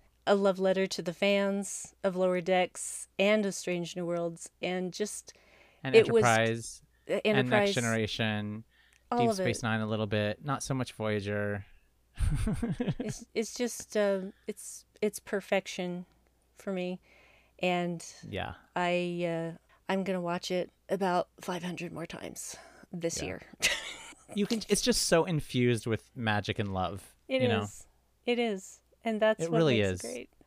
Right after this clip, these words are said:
Speaker 1: great. <sighs> I love it. Alrighty. Um, Chris, do you have anything to tell people about yourself, about where you are? You're not on social media, <laughs> so.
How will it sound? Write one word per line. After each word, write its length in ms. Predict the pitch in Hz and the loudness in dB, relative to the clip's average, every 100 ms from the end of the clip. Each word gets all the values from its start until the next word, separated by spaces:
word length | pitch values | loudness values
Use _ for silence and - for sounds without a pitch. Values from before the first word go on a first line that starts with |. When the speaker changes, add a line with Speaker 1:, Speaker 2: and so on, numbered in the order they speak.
| _ | _
Speaker 1:
great. 240 | 302 277 233 | 0 2 0
<sighs> 20 | 208 - _ - | -8 -18 _ -6
I 40 | |
love 180 | 190 170 | -2 0
it. 180 | 160 - _ - - | -2 -4 _ -20 6
Alrighty. 560 | 285 254 240 214 226 220 | 8 10 8 6 4 2
Um, 540 | - 226 220 214 214 208 _ _ _ _ _ | 6 8 8 6 0 -4 _ _ _ _ _
Chris, 240 | - 233 | 4 4
do 120 | - 247 | 4 4
you 60 | |
have 140 | 247 226 | 6 6
anything 360 | 233 240 233 | 2 2 2
to 80 | 240 | 0
tell 260 | - 226 208 | 4 4 6
people 400 | 220 208 214 214 _ - | 2 0 -2 -4 _ -10
about 320 | 202 196 - | 0 2 2
yourself, 640 | 196 - 196 202 - - - | -4 2 4 4 0 -14 -10
about 320 | 214 208 180 | 2 4 4
where 160 | 196 196 | 2 2
you 180 | 185 185 | 2 0
are? 260 | 180 185 190 | 0 0 0
You're 160 | 226 | 2
not 160 | 285 269 | 4 4
on 120 | 262 | 2
social 320 | 247 233 - | 2 0 0
media, 440 | 202 175 170 165 165 | -4 -2 -4 -6 -10
<laughs> 40 | |
so. 200 | - - | -4 -2